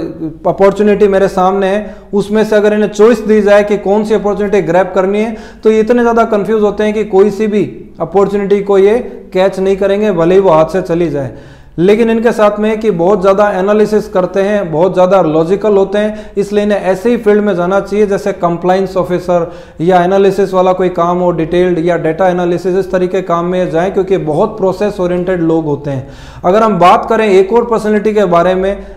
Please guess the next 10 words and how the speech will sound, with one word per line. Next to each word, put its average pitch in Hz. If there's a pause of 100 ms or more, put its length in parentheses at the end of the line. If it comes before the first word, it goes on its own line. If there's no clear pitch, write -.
(120)
जिससे 202
मैं 190
बताना 185
चाहूँगा 190
कि 202
अगर 196
आपके 190
left 170
thumb 196
में 185